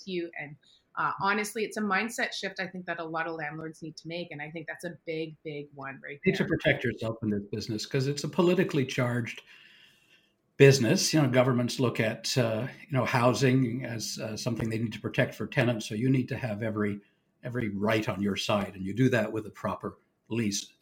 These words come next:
Speaker 2: above and beyond. That is a proper appendix above and beyond. So if you're renting out a property and your realtor simply wants to use standard orea clauses,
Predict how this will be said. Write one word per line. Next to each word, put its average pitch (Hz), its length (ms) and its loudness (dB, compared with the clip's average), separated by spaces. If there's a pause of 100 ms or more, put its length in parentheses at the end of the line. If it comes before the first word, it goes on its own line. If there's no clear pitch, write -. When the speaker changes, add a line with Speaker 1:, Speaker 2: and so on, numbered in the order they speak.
Speaker 2:
above 120 320 6
and 113 100 6
beyond. 110 420 8
That 107 140 2
is 104 100 2
a 107 60 -4
proper 110 340 0
appendix 110 560 0 (560)
above 113 280 -2
and 107 100 -2
beyond. 107 500 0 (380)
So 151 480 6 (680)
if 143 160 4
you're 165 420 10 (1160)
renting 135 380 4
out 127 100 4
a 113 60 0
property 120 580 4 (720)
and 120 240 4
your 117 200 0
realtor 127 500 6
simply 117 320 0
wants 120 220 2
to - 120 -6
use 110 200 -2
standard 120 360 0
orea 107 320 0
clauses, 131 720 0